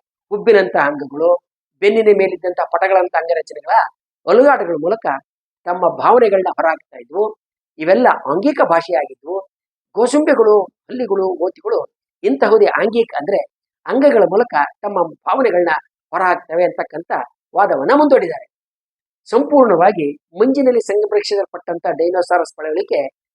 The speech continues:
ಅಧ್ಯಯನಕ್ಕೆ ನಮಗೆ ದಕ್ಕೋ ತನಕ ಅಥವಾ ಜೀವ ವಿಜ್ಞಾನ ಇಂದು ಮುಂದು-, ಇನ್ನೂ ಮುಂದುವರೆದು ಹೊಸ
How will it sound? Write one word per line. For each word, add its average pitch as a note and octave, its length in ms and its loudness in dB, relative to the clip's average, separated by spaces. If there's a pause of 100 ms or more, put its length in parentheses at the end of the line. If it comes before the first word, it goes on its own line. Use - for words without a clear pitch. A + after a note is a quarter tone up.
(120)
ಅಧ್ಯಯನಕ್ಕೆ G#3 560 2
ನಮಗೆ E3+ 260 -2
ದಕ್ಕೋ D#3 260 -14
ತನಕ A3 320 -10 (480)
ಅಥವಾ G#3 380 0 (400)
ಜೀವ C4+ 200 2
ವಿಜ್ಞಾನ G#3+ 460 2
ಇಂದು F#3+ 420 0
ಮುಂದು-, G3+ 520 -4
ಇನ್ನೂ B3+ 160 0
ಮುಂದುವರೆದು G#3 800 0 (640)
ಹೊಸ D#3 140 -6